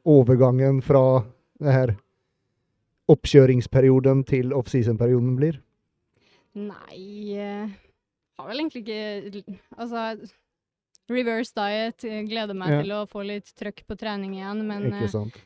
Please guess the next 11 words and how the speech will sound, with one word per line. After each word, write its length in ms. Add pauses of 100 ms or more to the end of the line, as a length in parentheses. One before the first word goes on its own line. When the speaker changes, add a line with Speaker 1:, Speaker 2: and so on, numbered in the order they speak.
Speaker 2:
det 120
blir 160
jo 80
veldig 240
fort 200
tilbake 440
til 160
hverdagen 580
og 80
strukturen, 640
fordi 220